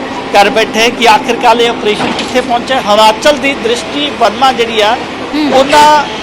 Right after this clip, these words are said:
Speaker 1: ਦੀ ਮੌਤ ਹੋਈ ਆ। ਜਿਵੇਂ ਤੁਸੀਂ ਵੀ ਜ਼ਿਕਰ ਕੀਤਾ, ਵੀਹ ਸਾਲ ਉਹਨਾਂ ਦੀ ਉਮਰ ਸੀਗੀ ਤੇ ਇੱਥੇ ਉਹ ਸਟੱਡੀ ਦੇ ਲਈ ਆਏ ਹੋਏ ਸੀਗੇ।
Speaker 2: ਹੂੰ।
Speaker 1: ਤਾਂ ਇਸ ਬਿਲਡਿੰਗ ਦੇ ਵਿੱਚ, ਅ, ਅ, ਤਿੰਨ ਮੰਜ਼ਿਲਾ ਦੇ ਉੱਤੇ ਬਣੇ ਹੋਏ ਸੀ ਜਿਮ ਅਤੇ ਇੱਕ ਮੰਜ਼ਿਲ ਦੇ ਉੱਤੇ ਦੋ ਕਮਰਿਆਂ ਦੇ ਵਿੱਚ ਪੀ ਜੀ ਬਣੇ ਹੋਏ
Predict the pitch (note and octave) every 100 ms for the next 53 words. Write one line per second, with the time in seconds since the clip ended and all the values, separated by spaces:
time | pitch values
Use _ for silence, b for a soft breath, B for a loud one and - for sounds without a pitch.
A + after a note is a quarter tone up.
0 | - D#3+ F#3 B3 B3 F#3+ A3 - A#3+ A#3
1 | B3 D4 - G3+ A#3+ B3+ - C#4+ C#4 G3+
2 | A3 C4 - A3+ G3 B3+ C4+ - - -
3 | - D4 D4 B3+ B3+ C4 C4+ B3+ A#3+ G#3+
4 | B3+ - A3+ C#4+ D4 C#4 B3+ A#3 - C4+
5 | G3 B3+ - B3 C#4+ B3 C4+ B3 D4+ C4+
6 | A#3+ F#3+ E3+ E3+ E3 D#3 - D3 B2 -
7 | C4+ D#4+ B3 - A3 A#3 A#3+ B3+ C#4+ C#4+
8 | D#4 D4+ B3 A#3+ D4 - C#4 A3+ G#3 -
9 | A3+ B3+ - - - G#3+ G#3 - G#3+ F#3+
10 | - - B3 C#4 C#4+ B3+ B3+ B3 C4 B3
11 | F#3+ A#3 A#3+ B3 - F#3+ A3+ G#3+ G#3+ G#3
12 | A#3 G3 G#3 C4+ A#3+ B3+ B3+ B3+ B3 -
13 | C#4 B3 A3+ B3 A#3+ B3+ C#4 G#3+ A#3 B3
14 | A3+ A3 G#3+ A3 B3+ C4 C4 A#3 A#3+ F3+
15 | D#3+ D3+ D#3+